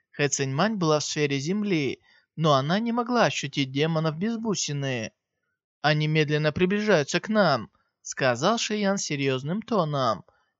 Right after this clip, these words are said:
«Если ты их не чувствуешь, это не значит, что их не существует». «Мне плевать». Хэ Циньмань закрыла глаза и больше не двигалась. Она была в сфере Земли и поэтому считала,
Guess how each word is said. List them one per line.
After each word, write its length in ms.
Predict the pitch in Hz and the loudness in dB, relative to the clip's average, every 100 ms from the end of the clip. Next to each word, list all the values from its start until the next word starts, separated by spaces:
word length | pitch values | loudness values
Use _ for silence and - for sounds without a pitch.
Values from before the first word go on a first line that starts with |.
| - | 0
«Если 300 | 151 143 156 | 2 2 0
ты 160 | 156 | 0
их 100 | 156 | 0
не 120 | 160 151 | 0 -2
чувствуешь, 680 | 190 208 - 151 131 - - _ - | -2 -4 -4 -2 0 -2 -8 _ 0
это 200 | 156 185 | 4 6
не 120 | 196 | 4
значит, 420 | 202 208 160 156 | 2 2 2 0
что 180 | - 165 | 0 2
их 140 | 151 | 0
не 80 | 160 | 0
существует». 880 | 156 160 214 208 202 180 143 127 - _ _ _ _ _ _ | -2 0 0 -2 0 4 6 4 0 _ _ _ _ _ _
«Мне 440 | 220 220 214 190 | -6 -4 2 2
плевать». 800 | 185 233 240 247 233 151 117 - - _ _ _ _ _ _ | 2 -2 0 4 4 6 2 -2 -18 _ _ _ _ _ _
Хэ 220 | - 202 | 2 4
Циньмань 440 | - 240 220 220 | 4 0 0 0
закрыла 460 | 190 165 - 143 139 | 2 2 2 2 2
глаза 480 | 151 208 214 196 135 | 2 0 0 2 2
и 160 | - | 0
больше 380 | 135 139 127 147 | -2 0 0 0
не 140 | 165 214 | -2 -2
двигалась. 800 | 220 175 147 131 117 90 - - _ _ _ - | -4 0 2 2 2 0 -6 -10 _ _ _ -4
Она 320 | 135 151 226 | -2 2 2
была 240 | 226 208 | 4 4
в 40 | 196 | 2
сфере 380 | - 165 143 139 | 0 0 0 0
Земли 460 | 160 220 220 180 | -2 -4 0 0
и 80 | 131 | 0
поэтому 440 | 135 139 143 139 | 0 0 0 -4
считала, 680 | 135 - 131 139 180 160 123 | -4 -4 -4 -2 0 0 -2